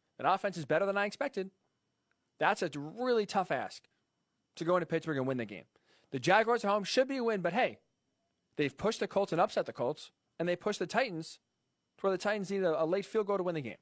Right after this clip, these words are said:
Jaguars are gonna be bad this year, but they are going, not going down without a fight. Gardner Minshew has been great.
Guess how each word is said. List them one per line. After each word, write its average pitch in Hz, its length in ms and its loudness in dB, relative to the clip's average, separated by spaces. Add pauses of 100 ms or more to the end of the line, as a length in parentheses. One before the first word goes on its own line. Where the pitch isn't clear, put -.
(2500)
Jaguars 220 360 2
are - 20 -6
gonna 196 140 -2
be 135 60 -2
bad 156 280 0
this 233 160 -4
year, 254 140 -4
but 165 100 -6
they 170 120 0
are 156 120 0
going, 160 320 -2
not 165 220 0
going 175 140 -4
down 170 100 0
without 143 180 -2
a 127 40 -6
fight. 95 240 -10 (1040)
Gardner 185 240 4
Minshew 190 160 -4
has 180 100 -4
been 143 160 -2
great. 160 320 0